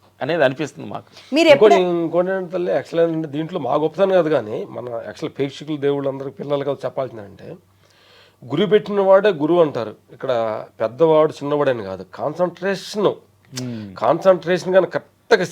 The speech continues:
Speaker 3: చేస్తే నువ్వు ఏం చేయలేదో నేచరే త్రో చేస్తుంది.
Speaker 1: త్రో చేస్తుంది లోపల నుంచే.
Speaker 3: అంటే అది ఎట్లంటే ని-, నిష్కామం లేకుండా, అంటే శరణాగతి అయ్యి
Speaker 1: Hmm.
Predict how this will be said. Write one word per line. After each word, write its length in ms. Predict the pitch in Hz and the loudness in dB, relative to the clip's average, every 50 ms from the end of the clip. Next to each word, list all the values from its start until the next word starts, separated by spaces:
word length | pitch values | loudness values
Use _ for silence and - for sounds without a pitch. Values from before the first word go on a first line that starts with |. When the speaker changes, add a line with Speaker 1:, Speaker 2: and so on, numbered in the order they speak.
| - 165 | -2 -2
Speaker 3:
చేస్తే 580 | 165 165 165 _ - 202 151 131 139 156 208 - _ _ _ _ _ - | -2 -2 -2 _ 0 2 2 2 0 -2 -4 -6 _ _ _ _ _ -6
నువ్వు 160 | 147 147 135 | -4 0 6
ఏం 180 | 151 185 226 214 - 226 | 6 6 6 8 6 6
చేయలేదో 280 | 226 214 220 214 220 | 6 8 8 8 8
నేచరే 360 | 202 175 190 185 185 208 202 | 8 6 4 2 4 2 0
త్రో 200 | - - 165 185 | 2 2 2 2
చేస్తుంది. 300 | 185 185 160 - - 113 | 4 2 2 0 -4 -6
Speaker 1:
త్రో 160 | 113 135 170 202 | -2 0 2 4
చేస్తుంది 420 | 202 190 151 117 - - 110 104 | 4 4 2 2 -2 -4 2 4
లోపల 240 | 117 139 143 147 135 | 4 4 4 2 -4
నుంచే. 320 | 120 110 101 - - - - _ _ _ _ _ _ _ _ _ _ _ _ _ _ _ _ _ _ _ _ _ _ - | -8 -8 -10 -14 -18 -20 -20 _ _ _ _ _ _ _ _ _ _ _ _ _ _ _ _ _ _ _ _ _ _ -8
Speaker 3:
అంటే 200 | 143 151 151 214 | -4 4 6 8
అది 120 | 202 185 196 | 8 8 6
ఎట్లంటే 440 | 190 - 214 202 185 226 214 214 | 4 2 0 2 4 6 6 6
ని-, 540 | 214 185 170 156 151 156 156 156 151 147 143 | 6 2 -2 -6 -6 -4 -2 -2 -2 -2 -2
నిష్కామం 840 | 139 151 151 - - - 208 202 196 196 202 202 190 196 - 190 190 | -4 -4 -6 -6 0 2 4 4 6 6 4 4 2 0 -2 2 4
లేకుండా, 640 | 185 185 190 190 190 - 190 190 190 190 185 151 135 | 6 6 6 6 4 2 0 0 0 2 2 2 0
అంటే 160 | 131 139 139 | 0 -2 -6
శరణాగతి 800 | 131 - 147 143 147 190 202 202 202 202 196 185 190 180 160 175 | -2 2 2 2 6 8 10 10 10 10 8 6 4 4 4 2
అయ్యి 360 | 185 170 165 180 175 139 117 - _ _ _ _ _ _ _ 135 | 0 0 0 -2 -2 -4 -4 -8 _ _ _ _ _ _ _ -12
Speaker 1:
Hmm. 280 | 123 123 127 131 117 107 | -10 -8 -8 -6 -8 -8